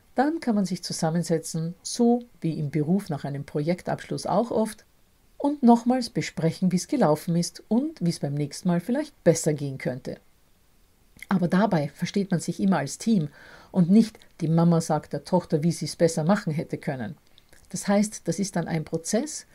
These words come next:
in dem man gemeinsam wächst und sich auf einer Ebene begreift. Und schließlich, gemeinsames Arbeiten bietet auch eine wunderbare Gelegenheit, um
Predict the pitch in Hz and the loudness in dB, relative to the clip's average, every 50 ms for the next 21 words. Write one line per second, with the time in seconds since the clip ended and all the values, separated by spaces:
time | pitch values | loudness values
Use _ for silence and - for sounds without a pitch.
0 | - - - _ - - 190 180 170 - 180 185 190 196 220 185 175 170 165 151 | -20 -20 -20 _ 0 4 4 4 6 6 4 4 4 2 2 2 2 2 2 0
1 | 165 151 156 160 180 214 233 233 254 240 220 180 165 160 - - - - _ _ | 0 -2 0 0 2 2 2 2 0 0 0 0 -2 -2 -6 -12 -20 -20 _ _
2 | - 190 180 165 - - 226 226 - - 170 - - 160 180 185 190 202 196 - | 2 4 4 4 4 0 -4 -2 -2 -6 -8 -4 0 2 4 4 4 4 4 4
3 | 170 170 147 156 147 139 - 143 - - 147 127 117 117 - - - - - _ | 2 4 4 2 0 0 -4 -6 -6 -4 -4 -2 -4 -4 -6 -10 -20 -20 -20 _
4 | _ - _ _ _ _ _ _ _ _ _ _ _ _ _ _ _ _ _ _ | _ -20 _ _ _ _ _ _ _ _ _ _ _ _ _ _ _ _ _ _
5 | _ - 233 233 233 - - 262 269 247 - - 147 135 - - - - _ _ | _ 2 4 4 4 4 2 2 2 2 2 -2 -4 -6 -6 -10 -20 -20 _ _
6 | _ _ - 170 160 160 165 180 202 220 226 240 240 220 233 233 - - 170 165 | _ _ -2 0 2 2 4 4 4 4 2 2 0 0 0 -2 -2 -2 -2 0
7 | 170 165 180 180 180 185 185 - 208 208 - 170 170 - 196 185 - - 160 165 | 0 0 2 0 0 0 0 -2 -4 -4 -2 -4 -2 0 -2 -2 -2 -2 -2 -2
8 | 160 - - - 170 170 170 156 156 175 214 226 240 254 240 240 202 185 190 196 | -2 -4 -2 -2 0 0 0 0 0 0 0 2 2 0 0 0 -2 0 0 0
9 | 185 - 190 175 220 233 - 175 151 151 170 156 170 170 - - - 165 165 | 0 -2 -2 0 0 -2 0 -2 -2 0 0 -2 -2 -4 -6 -2 -2 -2 -2